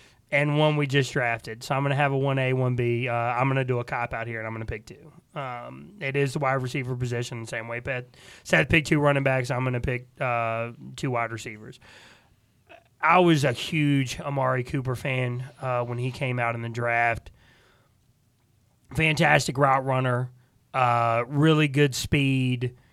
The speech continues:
He can break you down, and it, he can break down defenses in so many ways. You know,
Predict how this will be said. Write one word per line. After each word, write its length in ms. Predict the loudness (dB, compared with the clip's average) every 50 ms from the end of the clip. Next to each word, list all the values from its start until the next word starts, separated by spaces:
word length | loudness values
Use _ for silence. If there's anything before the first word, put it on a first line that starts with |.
| _ _ _ _ _ _ _ _
He 300 | -12 -6 0 2 2 2
can 260 | 4 4 2 2 2 2
break 300 | 2 2 2 2 0 -2
you 100 | -2 0
down, 380 | 2 2 4 4 4 2 2
and 200 | 0 -2 -2 -4
it, 200 | -8 -10 -10 -12 -12 -12
he 220 | -6 -2 0 2
can 160 | 4 4 4
break 200 | 4 4 2 2
down 180 | 2 0 0 2
defenses 540 | 2 0 0 2 0 -2 -2 -2 -2 -2 -2
in 100 | -2 -2
so 200 | -2 -2 -2 -2
many 180 | 0 0 0 0
ways. 480 | -2 -2 -4 -4 -6 -10 -16 -18 -20 -20 -20 _ -10
You 120 | -10 -8
know, 220 | -8 -8 -10 -12